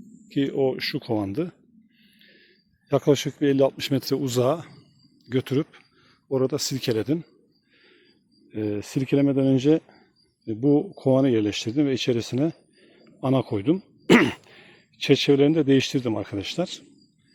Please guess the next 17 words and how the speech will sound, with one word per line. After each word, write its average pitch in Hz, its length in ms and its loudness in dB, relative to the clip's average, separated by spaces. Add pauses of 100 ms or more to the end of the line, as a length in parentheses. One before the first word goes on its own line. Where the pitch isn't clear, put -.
(420)
İçerisinde 123 600 0
temel 127 300 0
petek - 400 -6
ve, 123 200 0 (460)
e, 107 200 -6
içerisinde 117 560 -6
yumurta 117 300 -2
olmayan 117 380 -2 (640)
kabarmış 123 440 -2
petekler, 117 500 -6 (380)
e, 95 200 -12
koydum. 120 480 -4 (720)
<clears throat> - 920 0
Daha 143 200 4
önce, 147 360 2
daha 135 200 2
sonra, 147 340 2